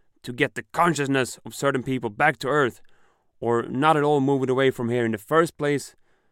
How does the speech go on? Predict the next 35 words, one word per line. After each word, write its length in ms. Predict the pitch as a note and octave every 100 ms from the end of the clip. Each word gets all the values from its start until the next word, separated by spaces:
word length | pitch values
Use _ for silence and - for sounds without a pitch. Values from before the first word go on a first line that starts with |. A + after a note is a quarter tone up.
| _
because 240 | B2 G#2+ -
here 340 | D3 E3 C3+ _ -
it 120 | A2+
can 300 | - A2+ A2 A2
be 120 | A#2
of 180 | G#2+ G#2
good 220 | D3+ A2+
use. 400 | D3+ A2+ A2 - _
We 100 | -
don't 120 | F3+ D3
know 100 | B2+
what 280 | A#2 G#2+
goes 280 | B2 A#2 A2+
on 120 | B2
in 80 | A#2
heaven. 360 | B2 D3 D#3+ C#3 _ _ _ _ _ _ _
Of 140 | B2 B2
what 220 | D3+ B2
use? 500 | C#3 D#3 G#2 - - _ _ _ _ _ _ _ _ _ - -
Uh, 280 | A2+ G2+ F#2+ - _ _ _
I 20 |
mean, 300 | - A2 G#2+ - _ -
their 160 | A#2 A2+
great 260 | C3+ B2
personalities 760 | - B2+ B2 B2 B2 A2+ A#2 G#2+
and 320 | A#2 A2 G2+ - _ _ _ _ _
super 460 | - C3 A#2+ B2 A2+
competent 640 | - B2 A#2 A#2 A2 G#2
skills, 500 | - - B2 A#2+ - _ _ _ _
we, 160 | - - -
it, 300 | - A2 -
it, 260 | C3 A#2 - _ -
it's 180 | B2+
needed 280 | D#3 E3 D3
here. 280 | C3 F#3